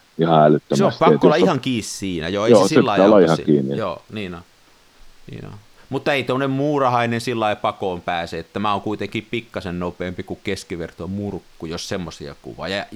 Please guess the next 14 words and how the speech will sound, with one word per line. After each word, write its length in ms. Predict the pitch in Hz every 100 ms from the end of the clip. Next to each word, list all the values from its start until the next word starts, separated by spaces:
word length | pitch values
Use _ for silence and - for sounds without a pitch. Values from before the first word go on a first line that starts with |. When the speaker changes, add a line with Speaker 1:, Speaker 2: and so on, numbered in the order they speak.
| 104 -
Speaker 2:
ja 180 | 92 120
jopa 320 | 117 143 135
jäkälää 600 | 117 123 120 104 90 80
nopeampi. 540 | 82 67 - 76 80 - - - - - - - - -
Speaker 1:
Jäkälä, 420 | 98 - 92 104 -
se 100 | 120
on 140 | 107 - - - -
<laughs> 320 | 113 - - - - _
passeli 520 | 127 120 - - 92 -
hidas 300 | 101 78 -
kohde, 340 | - 71 71 -
tämä 220 | 76 69
jäkälä. 360 | 73 78 69 69 -
Speaker 2:
Hmm. 80 | -